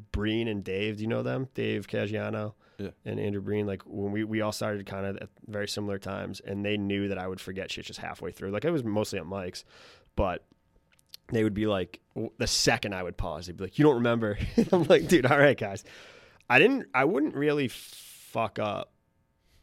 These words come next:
Speaker 1: Like, since I started doing shows, I've been, like, pretty careful, but at Mike's, yeah, I don't know anything.
Speaker 2: Dude, uh, yeah, no, I feel you.
Speaker 1: Does it happen to you?
Speaker 2: Dude, when I, when I started, like, uh,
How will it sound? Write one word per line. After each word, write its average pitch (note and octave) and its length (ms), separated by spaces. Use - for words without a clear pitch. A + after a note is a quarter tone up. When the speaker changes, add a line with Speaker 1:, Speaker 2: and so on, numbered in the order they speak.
Speaker 1:
Like, B2 180
since F3 160
I D3 80
started B2+ 220
doing G2 160
shows, G2+ 280
I've F#2+ 80
been, G2 80
like, F#2 140
pretty G2 160
careful, F#2 440
but F2 240
at C3 120
Mike's, F#2+ 340
yeah, A#1 120
I - 60
don't F2+ 180
know D2 180
anything. - 380
Speaker 2:
Dude, E2+ 220
uh, D2+ 180
yeah, D2 300
no, F2 120
I E2+ 100
feel D#2 260
you. D2 120
Speaker 1:
Does G#2+ 100
it G2+ 40
happen G2 180
to F#2 60
you? G2 220
Speaker 2:
Dude, F2 160
when E2+ 120
I, F#2 40
when F2+ 140
I F#2 80
started, E2+ 560
like, D2 320
uh, C3 200